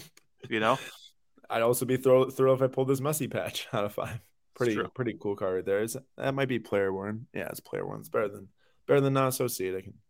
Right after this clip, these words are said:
Speaker 2: tell you that much. Uh, we'll let whoever Raptors fan wants this one, or presumably a Raptors fan. Maybe not.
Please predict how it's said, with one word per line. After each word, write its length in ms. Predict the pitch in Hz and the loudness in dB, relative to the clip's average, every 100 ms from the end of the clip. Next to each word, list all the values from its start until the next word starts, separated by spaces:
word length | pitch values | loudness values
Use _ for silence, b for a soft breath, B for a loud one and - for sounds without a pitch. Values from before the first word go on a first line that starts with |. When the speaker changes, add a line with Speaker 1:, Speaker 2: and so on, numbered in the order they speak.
| - | -14
Speaker 2:
tell 100 | 117 | -8
you 40 | 107 | -8
that 120 | 90 | -8
much. 200 | 90 - _ - - _ _ | -12 -20 _ -20 -20 _ _
Uh, 640 | 135 147 143 127 113 98 104 117 - | 6 10 12 10 8 2 -4 -12 4
we'll 160 | 139 | 6
let 180 | 147 131 | 8 6
whoever 340 | 127 127 117 110 | 6 6 6 4
Raptors 420 | 107 107 104 - | 2 2 -6 -2
fan 240 | 110 104 | 0 0
wants 240 | 104 101 101 | -2 -4 -4
this 220 | 104 - | -4 -4
one, 140 | 98 | -4
or 280 | 95 95 101 | -4 -4 -6
presumably 460 | - 117 117 104 104 | -6 -4 -2 0 2
a 40 | 101 | 4
Raptors 280 | 101 104 | 2 -2
fan. 140 | - 110 | -6 2
Maybe 200 | 156 120 | 2 2
not. 220 | 104 | 0